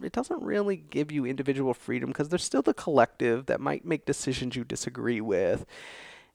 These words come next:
And what about decommodification, right? That's another thing. I also don't want people working for wages, right?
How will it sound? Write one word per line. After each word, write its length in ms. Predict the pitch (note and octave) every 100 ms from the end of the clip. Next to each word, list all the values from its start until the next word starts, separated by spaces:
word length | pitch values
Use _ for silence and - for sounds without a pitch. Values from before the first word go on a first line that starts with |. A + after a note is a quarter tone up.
| -
And 340 | C#3 D3+ D3
what 140 | E3+ B3
about 340 | F#3 B2+ -
decommodification, 1300 | G3+ - E3+ D#3+ D#3 D3 - D3 D3 E3+ - G#2 G2
right? 180 | A#2+ C#3
That's 160 | E3
another 380 | F3 E3+ F#3 G3+
thing. 360 | D#3 B2+ G#2+ B2+
I 120 | D3+
also 220 | F#3+ -
don't 140 | G#3+ F3
want 140 | E3+
people 320 | F#3+ F3+ D#3
working 400 | C#3 D#3+ - E3+
for 200 | - C#3+
wages, 680 | C#3 E3 A3+ A#3+ C#3 F2+ -
right? 200 | D#3